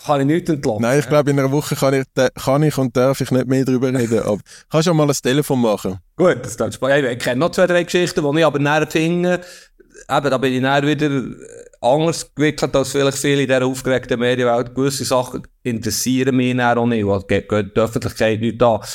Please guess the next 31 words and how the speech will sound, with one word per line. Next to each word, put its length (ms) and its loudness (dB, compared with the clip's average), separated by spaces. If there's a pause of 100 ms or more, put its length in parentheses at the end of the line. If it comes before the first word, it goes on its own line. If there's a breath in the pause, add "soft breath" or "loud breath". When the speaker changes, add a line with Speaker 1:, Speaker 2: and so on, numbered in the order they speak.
(240 loud breath)
Speaker 1:
Wenn 120 -2
sich 240 -2
irgendjemand 540 0
in 60 0
irgendjemanden 600 0
verliebt, 400 0
wenn 100 0
irgendjemand 380 0
mit 220 -2
irgendjemandem, 680 0
was 200 0
auch 60 2
immer. 200 -2 (120)
Es 280 -6
geht 160 0
schlussendlich, 460 -2 (420 loud breath)
es 120 -4
geht 160 -2
um 80 -4
Fußball. 480 0
Natürlich, 260 0 (120)
sobald 440 0
Abhängigkeit 680 0
entsteht, 340 0
ist 120 -4
es 40 -20
gefährlich. 440 0 (120)
Das 160 -6
wissen 260 -6
wir 100 0
alle. 360 2